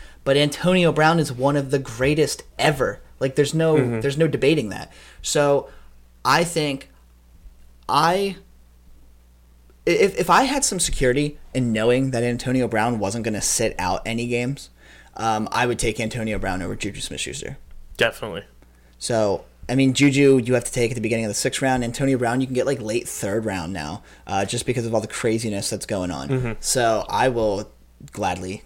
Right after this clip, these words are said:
Speaker 1: take Antonio Brown and, and confidently say that he is going to have more fantasy points than Juju this year.
Speaker 2: That's fun. Uh, mine is that Josh Jacobs will be not as good as a lot of people are thinking.
Speaker 1: Now, I, I will say with Doug Martin being released, that's, that's an obvious
Speaker 2: Mm-hmm.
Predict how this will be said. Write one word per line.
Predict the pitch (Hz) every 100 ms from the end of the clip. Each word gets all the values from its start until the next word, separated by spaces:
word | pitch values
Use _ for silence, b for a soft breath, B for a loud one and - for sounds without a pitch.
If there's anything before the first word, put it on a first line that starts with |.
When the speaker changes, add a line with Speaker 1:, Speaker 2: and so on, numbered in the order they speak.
| -
Speaker 1:
take | 120 104
Antonio | 110 110 110 110
Brown | 104 98
and, | 101 104 104
and | 98 95 87 -
confidently | - 147 139 117 104
say | - 107
that | 104 -
he | 123
is | 104
going | 113 104 107
to | 117
have | 107
more | 107
fantasy | 92 95 - -
points | 98 90
than | 95
Juju | 101 82 76 87
this | 80
year. | 64 - 127
Speaker 2:
That's | -
fun. | - 147 165 73 -
Uh, | 110 120 120 113
mine | 107 120 135 143 147
is | 127 127 120
that | 120 123 120
Josh | 127 127 127 -
Jacobs | 131 131 123 117 110
will | 110
be | 107 113 110 107 B B 113 B B B _ _ _ -
not | 80 101 127
as | 131
good | 123 123 110 104
as | 117
a | 110
lot | 110 110
of |
people | 117 110 107
are | 110
thinking. | - 80 82 - - -
Speaker 1:
Now, | 156 160 151 - - _ - -
I, | 156 160 - 165
I | 170
will | 220
say | 196 156 135
with | 123 117
Doug | - 147
Martin | 135 135 107 113
being | 107 104
released, | 98 98 -
that's, | 127 - -
that's | 147 139
an | 131
obvious | 107 117 113 104 170
Speaker 2:
Mm-hmm. | 156 147